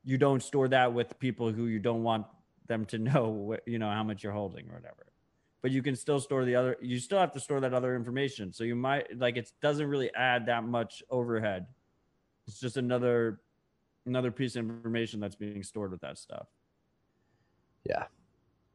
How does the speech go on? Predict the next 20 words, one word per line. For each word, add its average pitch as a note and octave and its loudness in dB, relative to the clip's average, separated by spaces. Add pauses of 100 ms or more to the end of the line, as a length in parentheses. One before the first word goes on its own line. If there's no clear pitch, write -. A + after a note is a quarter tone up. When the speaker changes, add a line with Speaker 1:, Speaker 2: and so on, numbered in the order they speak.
(240)
Speaker 2:
Be G#2+ 8
aware. F2 6 (680)
A F#2 4
lot F#2+ 6
of F#2 2
nuance F2+ 6 (280)
when E2+ 2
you E2 4
get E2 6
into D#2+ 2
the, D#2 6 (180)
the F2+ 4
multi-sig E2+ 4
realm, D#2+ 6
and D#2 4
then D2 2 (460)
the F2+ 4
multi-sig D#2 2
realm D2+ 4 (120)
with C#2+ 0